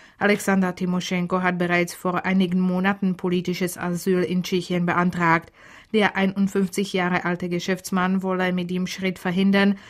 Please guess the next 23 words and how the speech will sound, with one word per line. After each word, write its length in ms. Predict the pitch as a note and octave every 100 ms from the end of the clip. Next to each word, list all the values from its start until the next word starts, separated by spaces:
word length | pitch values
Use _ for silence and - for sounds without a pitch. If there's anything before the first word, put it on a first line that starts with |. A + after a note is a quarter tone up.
| -
dass 200 | - A3
die 140 | A3 G#3
Führung 360 | - G#3+ G3+
in 160 | G3 F#3+
Kiew 380 | F#3+ G3+ G3 G3 -
weiteren 640 | G3 F#3+ G3+ G#3+ G#3 G3+
Druck 300 | F#3 F#3 G3+
auf 240 | F#3+ F#3 F#3
die 180 | F#3+
zu 160 | F3+ G3
sieben 300 | F3+ G3 G#3+
Jahren 340 | G#3 F3+ F#3+ F#3 F#3 E3
Haft 360 | F#3 F#3+ -
verurteilte 760 | - G3 F#3 F3+ F#3 F3+ F3+ F#3 -
Oppositionsführerin 1300 | - F#3+ F3 F3 F#3 F3 F3 G3 F#3+ F#3 F3 F3 E3+ -
ausübe, 560 | F3+ F3+ G3 F3+ F3 F3 - - -
teilte 320 | A#3 A3+ A#3
Julia 400 | A3+ G3+ G3+ G3
Timoschenkos 640 | F#3+ F3 F3 - E3+ F3 E3+
Partei 360 | E3 E3 E3+
in 180 | E3 D#3+
Kiew 300 | D#3 D#3 D3 -
mit. 340 | D#3 D#3+ D#3+